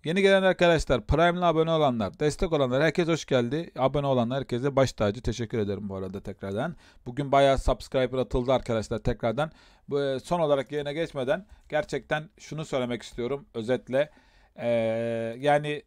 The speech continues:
ben bu işe başladığım gün, yani ilk içeriğimi çıkardığım günü dün gibi hatırlıyorum. Hatta başka bir kanalda çıkarmıştım.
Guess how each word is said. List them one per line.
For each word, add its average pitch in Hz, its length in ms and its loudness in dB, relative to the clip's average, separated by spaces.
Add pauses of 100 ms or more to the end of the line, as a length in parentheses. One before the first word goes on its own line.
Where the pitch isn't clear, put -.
(120)
ben 160 300 4 (800)
bu 160 220 2
işe 156 220 4
başladığım 156 640 2
gün, 143 240 -2 (320)
yani 110 300 -4
ilk 151 220 -4
içeriğimi 143 420 0
çıkardığım 139 580 0
günü 131 260 -6
dün 143 180 -2
gibi 123 120 2
hatırlıyorum. 107 560 0 (220)
Hatta 135 340 2
başka 135 280 2
bir 135 60 -10
kanalda 131 380 2
çıkarmıştım. 107 580 -4